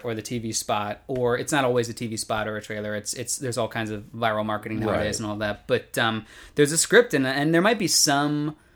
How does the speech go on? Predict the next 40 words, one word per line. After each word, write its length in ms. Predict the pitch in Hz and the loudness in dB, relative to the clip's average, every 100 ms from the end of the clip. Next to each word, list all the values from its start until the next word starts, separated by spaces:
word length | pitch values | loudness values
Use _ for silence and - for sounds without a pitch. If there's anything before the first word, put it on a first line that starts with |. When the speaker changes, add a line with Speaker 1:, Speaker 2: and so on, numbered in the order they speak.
| _ - | _ -2
Speaker 1:
open 280 | 139 143 131 | -2 0 -2
holes 340 | 123 135 131 | 0 -2 -2
in 100 | 131 | -2
it 160 | 131 127 | -4 -4
for, 180 | 127 113 | -4 -2
like, 360 | 107 101 - | -2 -4 -8
you 60 | 107 | -8
know, 220 | 104 104 - | -8 -10 -10
in 200 | - 147 | -6 -2
this 180 | 139 - | 0 -2
spot, 400 | - 120 107 - | 0 0 -2 -2
one-liner 600 | 120 117 110 104 104 104 | -4 -4 -2 -4 -4 -4
or 60 | 104 | -4
something 540 | - 131 117 110 107 | -4 -4 -4 -6 -6
of 180 | - 117 | -8 -4
that 180 | 117 107 | -4 -4
nature, 240 | 110 113 | -6 -8
or 40 | 104 | -8
comedy 400 | 120 110 107 107 | -6 -6 -6 -6
bug. 360 | 110 104 104 | -6 -6 -6
But, 180 | 127 120 | -4 -2
like, 380 | 120 110 - - _ _ _ | -2 -2 -6 -20 _ _ _
it's 160 | 143 127 | -4 -2
essentially 540 | 139 165 180 143 127 | 2 4 2 0 0
a 60 | 123 | 0
written 360 | 123 143 131 117 | 0 -2 -2 -2
story 680 | - 151 110 101 101 117 _ _ _ - | 0 0 0 -4 -8 -12 _ _ _ -2
that 160 | 123 | 0
we 80 | 120 | 2
then 380 | 127 120 113 110 | 0 0 -2 -4
have 200 | 127 120 | -4 -4
to 80 | - | -4
follow, 400 | - 120 127 107 | 0 2 2 0
and 120 | 107 | -4
it's, 140 | 113 131 | -6 -4
it's 360 | 123 156 151 | -4 -4 -4
sort 120 | 208 233 | -4 -4
of 80 | |
a 60 | 147 | -4
different 500 | 123 165 160 147 | -2 -2 0 -2